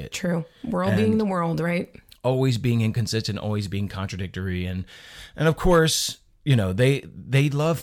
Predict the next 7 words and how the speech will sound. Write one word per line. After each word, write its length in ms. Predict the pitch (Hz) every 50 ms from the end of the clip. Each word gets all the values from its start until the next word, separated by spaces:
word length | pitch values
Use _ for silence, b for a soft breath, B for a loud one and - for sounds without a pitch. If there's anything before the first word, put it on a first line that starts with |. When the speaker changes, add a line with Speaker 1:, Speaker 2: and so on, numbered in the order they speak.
| - - _
Speaker 1:
feeding 680 | _ - 170 175 202 202 208 196 196 190 185 185 165 - - _
fear. 680 | _ _ _ _ 190 190 196 185 139 104 82 76 - - _ _ _ -
Speaker 2:
Mm-hmm. 320 | 190 156 175 180 180 170 147 - -
Speaker 1:
That's 340 | 120 131 139 165 - - 139
what 220 | 139 165 165 165
they 180 | - 160 160 156
do. 420 | 139 175 170 127 101 80 - 50